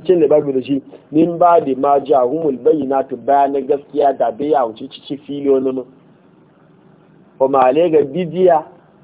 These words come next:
wa gaza shi gan. E tuye gbon, wa gaza shi gan. Shubuhatu, wa gaza shi gan. Jahilci,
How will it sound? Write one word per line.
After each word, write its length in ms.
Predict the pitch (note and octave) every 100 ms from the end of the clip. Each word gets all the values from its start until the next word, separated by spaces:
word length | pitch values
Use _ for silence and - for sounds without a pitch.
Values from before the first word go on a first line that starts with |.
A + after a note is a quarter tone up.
| _ _ _
wa 160 | C3+ C3
gaza 380 | G#2 D3+ D3+ B2
shi 120 | A2
gan. 200 | G2 G#2 G2 _ _ _ _ _ _ _
E 140 | E3 E3+
tuye 400 | E3+ F3 F3+ D#3+
gbon, 260 | C#3 B2+ - _ _ _
wa 180 | B2+ D3
gaza 360 | C3+ D#3+ D#3+ B2+
shi 100 | A#2+
gan. 260 | G#2+ A#2 A#2 _ _ _
Shubuhatu, 1000 | - G3 G#3+ E3 D#3 E3 E3+ E3 - B2 - _ _ C3+
wa 160 | D3+
gaza 380 | C#3 F3+ F3 C#3
shi 80 | B2+
gan. 300 | G#2 B2 A#2+ - _ _ B2
Jahilci, 1000 | D#3 F#3+ G3 G3+ G3+ G3 - F#3 F#3 F3+